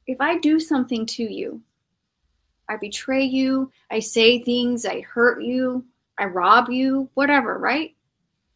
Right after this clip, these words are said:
I might be okay this way. God might forgive me for that,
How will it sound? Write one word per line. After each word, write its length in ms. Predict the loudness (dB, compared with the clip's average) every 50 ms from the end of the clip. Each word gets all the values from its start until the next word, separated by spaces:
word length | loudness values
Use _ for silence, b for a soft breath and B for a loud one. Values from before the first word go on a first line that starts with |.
| _ _ _ _ _ _ _ _ _ _ _ _ _ _ _ _ _ _ _ _ _ _ 2
I 80 | 4 4
might 260 | 4 2 -2 0 2
be 160 | 4 6 6
okay 300 | 4 4 2 2 2 4
this 260 | 4 2 2 2 2
way. 160 | 2 2 4 4 2 0 -4 _ _ _ _ _ _ 2
God 160 | 4 4 6 6
might 200 | 6 4 2 2
forgive 300 | 0 -4 -4 -2 -2 0
me 120 | 0 0 -2
for 200 | -2 -4 -4 -2
that, 320 | 0 2 2 2 0 -2